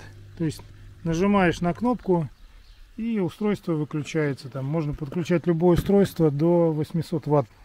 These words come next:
Вот, кому интересно, вот так это всё дело выглядит.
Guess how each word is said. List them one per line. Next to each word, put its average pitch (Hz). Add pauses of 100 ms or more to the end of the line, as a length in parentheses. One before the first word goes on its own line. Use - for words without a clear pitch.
(180)
Вот, 160
кому 180
интересно, 180
вот 165
так 160
это 151
всё 165
дело 160
выглядит. 175